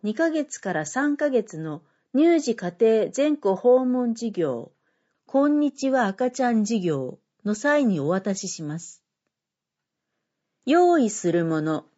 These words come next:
令和五年四月一日以降に生まれたお子さんと申請者が記載された住民票の写しの画像。本籍、マイナンバ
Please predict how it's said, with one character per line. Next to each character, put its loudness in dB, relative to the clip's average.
令 6
和 4
五 4
年 0
四 -2
月 2
一 0
日 0
以 -4
降 6
に -4
生 -2
ま -2
れ 0
た -2
お -2
子 4
さ -2
ん -2
と 4
申 0
請 2
者 -4
が -4
記 -16
載 -2
さ -8
れ -2
た -6
住 0
民 2
票 2
の 0
写 -6
し -6
の -4
画 -2
像。 2
本 4
籍、 -8
マ 0
イ 0
ナ -2
ン -6
バ -10